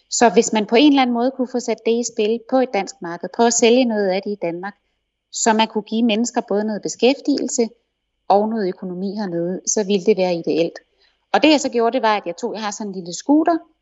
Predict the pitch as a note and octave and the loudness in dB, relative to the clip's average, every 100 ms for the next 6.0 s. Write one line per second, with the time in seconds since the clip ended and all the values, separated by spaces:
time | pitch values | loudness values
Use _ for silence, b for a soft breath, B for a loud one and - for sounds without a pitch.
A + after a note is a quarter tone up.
0 | _ _ _ _ - _ - A3+ A#3+ B3 | _ _ _ _ -20 _ -2 -2 4 4
1 | E3+ D3 - C4 C4+ - G#3+ A3+ - F3+ | 2 -2 0 2 2 0 -4 -10 -6 -6
2 | C#3 G#3 - C4+ C4+ C#4 A3+ - _ _ | 0 0 0 0 0 0 -2 -8 _ _
3 | _ - G#3+ A3+ A3+ G3+ F#3 F3 F3+ F3+ | _ -10 -2 0 0 -6 -8 -8 -6 -6
4 | B3 A3 F3+ F#3+ D4+ C4 A#3 - B3+ - | -6 -6 -6 -4 -4 -4 -8 -6 -6 -6
5 | G#3+ - G3 A3 F3+ E3 - C#4+ D4+ | -4 2 2 2 -2 -6 0 2 4